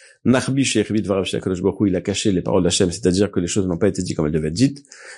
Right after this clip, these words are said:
Vovsim chez Pissé, Al Midotav chez Akadosh Baruch Hu, il a sauté, il a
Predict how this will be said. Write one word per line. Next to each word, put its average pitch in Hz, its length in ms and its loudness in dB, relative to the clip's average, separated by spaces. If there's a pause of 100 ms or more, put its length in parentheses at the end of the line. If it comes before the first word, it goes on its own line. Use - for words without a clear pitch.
Vovsim 120 560 4 (220)
chez - 220 2
Pissé, 143 440 2
Al 117 180 2
Midotav 110 360 2
chez 110 120 0
Akadosh 104 280 0
Baruch 104 240 2
Hu, 127 120 2
il 104 80 4
a 95 60 4
sauté, 113 520 0 (300)
il 92 160 2
a 82 480 0